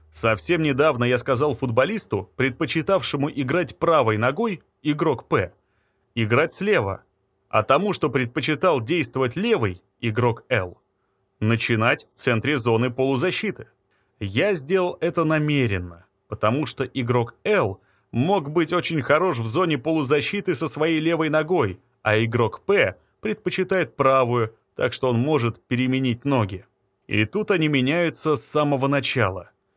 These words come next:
Игрок П играет справа, а игрок Л слева. Две минуты я думал, что они делают.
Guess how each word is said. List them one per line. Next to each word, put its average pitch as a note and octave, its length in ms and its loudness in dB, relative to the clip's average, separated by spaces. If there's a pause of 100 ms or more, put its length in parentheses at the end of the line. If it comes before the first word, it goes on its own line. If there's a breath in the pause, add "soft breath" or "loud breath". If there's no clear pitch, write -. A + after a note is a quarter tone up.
(140)
Игрок A#2+ 520 0
П E3 240 0
играет C3+ 380 0
справа, C#3 560 0 (180)
а G#2+ 180 2
игрок C#3+ 380 -2
Л F3+ 240 2
слева. A2+ 640 -2 (680)
Две G#2 380 -2
минуты F#3+ 380 -2
я F3 160 2
думал, G3 340 0
что C#3+ 400 0
они D#3+ 180 0
делают. C#3+ 640 -2